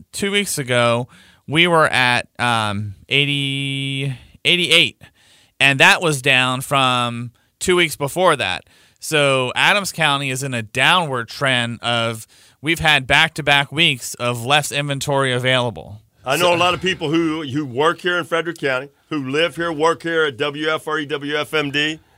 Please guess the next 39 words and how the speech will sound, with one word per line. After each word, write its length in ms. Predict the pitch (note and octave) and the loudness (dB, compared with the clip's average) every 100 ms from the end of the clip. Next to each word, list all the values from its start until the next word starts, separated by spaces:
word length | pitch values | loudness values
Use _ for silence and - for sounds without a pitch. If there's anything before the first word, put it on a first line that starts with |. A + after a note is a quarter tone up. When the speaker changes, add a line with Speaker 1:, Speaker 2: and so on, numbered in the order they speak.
| _ | _
Speaker 2:
and 240 | G#2+ G2+ | -8 -4
they 200 | A2+ C3 | 0 0
love 400 | D3 C3+ D3+ A2+ | 0 2 2 2
living 280 | G2+ G2+ G2 | -6 -6 -4
up 140 | F#2+ | -6
in 140 | F#2 E2 | -6 -6
Pennsylvania. 720 | F#2+ E2+ E2 D2 D#2 D2+ C#2+ | -6 -6 -10 -8 -8 -10 -6
Speaker 1:
Yeah, 320 | C#3 F3+ F3 | 2 4 4
and 80 | C3 | 2
I 60 | C3+ | 0
mean, 260 | C#3 C#3 | 0 -2
when 140 | C3+ D3+ | -4 0
we're 100 | F#3 | 0
talking 320 | F3 D#3+ D#3+ | 2 0 2
Adams 380 | C3 C#3+ C#3+ C3+ | 2 2 2 -2
County, 340 | - D3+ C#3 C3+ | -2 0 0 -2
we're 60 | |
talking 280 | C3 C3 B2+ | -2 -2 -2
Gettysburg, 600 | A#2+ B2+ C3 B2+ C3 B2+ | 0 2 2 -2 -2 -2
Littlestown, 720 | B2 B2+ B2+ B2 C#3 B2+ B2 | -2 -2 -2 -4 -2 0 0
all 200 | A#2 B2+ | 0 2
those 300 | C3 C3 C3 | 2 0 0
areas, 280 | C3 A#2+ A#2+ | 0 2 2
Speaker 2:
Our 60 | E3+ | 4
Speaker 1:
just 220 | G#3 A#3 | 4 4
right 80 | D#3+ | 4
Speaker 2:
listeners. 160 | E3+ | 4
Speaker 1:
along 240 | D#3+ D#3 D#3 | 2 2 0
the 60 | |
border. 260 | D3 F3 D#3+ | 0 0 4
Yeah. 260 | E3+ G#3+ D#3+ | 6 6 6
Speaker 2:
Our 160 | G3+ | 2
listeners, 420 | F#3+ G3 F3 D3 | 0 -4 -2 0
our 200 | C3+ E3 | 2 0
fans. 600 | E3 E3+ D3 G#2+ E2 - - | 2 2 2 0 -4 -12 -2
Speaker 1:
Yeah, 260 | C#3+ G3 C3+ | 2 4 4
I 120 | C3+ | 2
mean, 180 | C#3+ C3+ | 2 2
and 300 | C#3+ C#3 | 0 -2